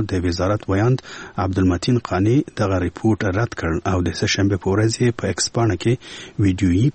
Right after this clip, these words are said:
پیغام کې ادعا وکړه چې د یو ان او ډي سي دغه ریپورت د یوې زړې سروې په اساس جوړ شوی دی. ښاغلي قانی وویل چې دغه وزارت په تیرو څلورو کلونو کې د طالبانو د مشرتابه د لارښوونو په اساس اغیزناک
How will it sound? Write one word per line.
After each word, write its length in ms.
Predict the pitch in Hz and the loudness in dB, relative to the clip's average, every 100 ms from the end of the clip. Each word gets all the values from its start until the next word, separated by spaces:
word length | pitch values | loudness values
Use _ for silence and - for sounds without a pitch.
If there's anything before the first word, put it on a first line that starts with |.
| 98 | 0
پیغام 340 | 87 95 113 | 0 0 0
کې 220 | 110 - | 0 -2
ادعا 180 | 90 95 | 0 2
وکړه 300 | 107 110 120 120 | 0 0 0 0
چې 80 | 139 127 | 0 2
د 20 | 127 | 2
یو 100 | 104 - 101 | 2 2 2
ان 60 | 101 | 2
او 100 | 98 87 | 2 0
ډي 100 | 90 82 | -2 -2
سي 140 | - 131 123 104 | 2 2 2 0
دغه 180 | 98 87 | 0 0
ریپورت 380 | 90 - 110 - | 0 0 0 -2
د 420 | - - - 98 92 | -16 -18 -4 0 4
یوې 160 | 92 87 | 4 2
زړې 260 | 92 98 139 - | 2 2 2 0
سروې 300 | 92 87 110 - | 0 2 0 0
په 80 | 87 | -2
اساس 320 | - 120 - | 0 0 -2
جوړ 280 | 101 92 - | 0 0 0
شوی 200 | 92 80 78 | 0 0 0
دی. 100 | 78 - - - - - | -2 -4 -10 -18 -14 -4
ښاغلي 340 | 127 107 135 135 110 | 0 2 2 0 0
قانی 180 | 110 123 | 2 4
وویل 340 | 135 123 135 - | 4 4 2 0
چې 80 | 143 123 | 0 2
دغه 160 | 113 95 | 0 0
وزارت 360 | 87 92 110 - - - - 127 | -2 0 -2 -4 -12 -20 -4 -2
په 120 | - | 2
تیرو 200 | 131 123 - | 4 4 2
څلورو 320 | 117 117 - | 2 2 2
کلونو 260 | 113 139 92 | 2 2 2
کې 220 | - 127 | 0 0
د 100 | 98 - | 0 0
طالبانو 440 | 90 90 104 107 | -2 2 2 2
د 140 | 95 92 | 2 0
مشرتابه 580 | - 95 - 87 123 | -2 -4 -2 2 2
د 160 | 123 92 | 2 2
لارښوونو 500 | 92 - 98 110 104 | 0 0 2 2 0
په 100 | 95 92 | -2 -2
اساس 280 | - 101 - - - - - 92 | -2 -2 -4 -12 -18 -16 -4 -2
اغیزناک 500 | 95 87 110 120 | 0 2 2 0